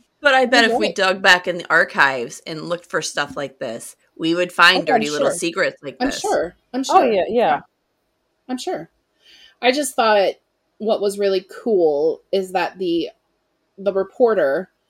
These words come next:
Speaker 2: he wrote the story factually,
Speaker 3: Yeah.
Speaker 2: and
Speaker 1: Yeah.
Speaker 2: he did try to get the correct,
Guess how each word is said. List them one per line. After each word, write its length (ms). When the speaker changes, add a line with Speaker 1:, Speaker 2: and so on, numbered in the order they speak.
Speaker 2:
he 260
wrote 540
the 140
story 680
factually, 960
Speaker 3:
Yeah. 160
Speaker 2:
and 140
Speaker 1:
Yeah. 120
Speaker 2:
he 180
did 340
try 500
to 140
get 240
the 60
correct, 680